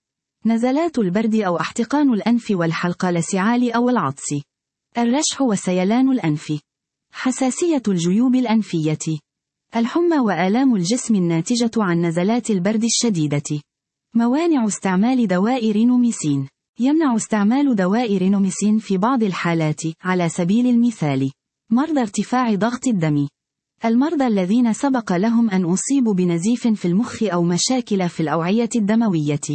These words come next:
حالات القصور في الشريان التاجي، التاريخ المرضي للإصابة بالتشنجات أو الصرع، فرط الحساسية لأي من مكونات الدواء،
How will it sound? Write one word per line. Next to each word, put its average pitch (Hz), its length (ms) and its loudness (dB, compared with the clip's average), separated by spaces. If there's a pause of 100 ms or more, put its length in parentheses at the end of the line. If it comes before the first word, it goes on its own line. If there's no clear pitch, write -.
(560)
حالات 277 500 0
القصور 240 600 0
في - 100 -6
الشريان 185 520 0
التاجي، 151 640 -2 (540)
التاريخ 254 560 -2
المرضي 196 520 2
للإصابة 214 800 0
بالتشنجات 180 920 0
أو 247 260 0
الصرع، 143 500 -4 (560)
فرط 302 360 -4
الحساسية 233 840 0
لأي 226 480 0
من 185 240 2
مكونات 185 640 0
الدواء، 202 600 0